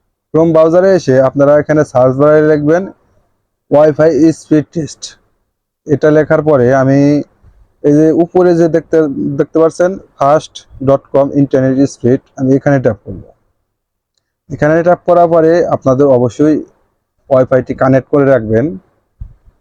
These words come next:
তো এখানে দেখুন, আমি, আমার লাইনটা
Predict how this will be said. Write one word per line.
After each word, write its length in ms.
তো 60
এখানে 220
দেখুন, 220
আমি, 200
আমার 160
লাইনটা 280